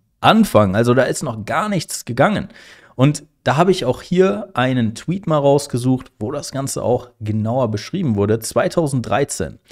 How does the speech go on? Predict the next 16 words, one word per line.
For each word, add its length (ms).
war 400
nämlich 240
das 220
Bitcoin-Top 760
nach 160
dreihundertsiebenundsechzig 1200
Tagen 300
erreicht, 420
zweitausendsiebzehn 1000
nach 180
fünfhundertsechsundzwanzig 1200
Tagen, 400
zweitausendeinundzwanzig 1400
nach 200
fünfhundertachtundvierzig 1400
Tagen 380